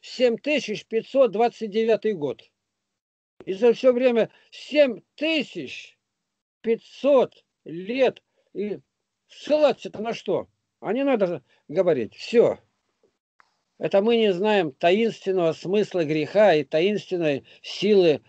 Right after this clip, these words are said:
благодати Божией. Как во Христе все живут. Как Христова кровь всех омывать может. От первого человека до последнего. Так это сколько же крови-то надо?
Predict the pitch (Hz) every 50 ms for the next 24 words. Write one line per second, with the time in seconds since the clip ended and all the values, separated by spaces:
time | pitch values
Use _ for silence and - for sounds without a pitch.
0 | _ - 127 135 165 175 160 180 170 160 180 170 160 - 160 147 143 151 135 117
1 | 110 127 117 - 180 185 - - 165 160 - - 170 160 - - 190 170 143 -
2 | - 165 147 131 117 135 139 127 113 107 101 _ _ _ _ - - _ _ -
3 | 196 190 - - - - - 185 190 165 - - 202 196 180 175 - - 175 196
4 | 185 147 - - - 185 170 - 165 165 175 175 170 160 151 - 139 147 139 120
5 | 98 110 104 - _ _ _ - 127 139 - - 180 190 190 175 175 165 147 -
6 | 170 175 165 151 - 160 147 156 - 175 160 - - 156 139 123 139 131 - -
7 | - - 165 - 170 - - 220 208 185 156 - 185 160 180 170 - 202 208 226
8 | 202 165 160 - 165 156 147 135 127 107 117 104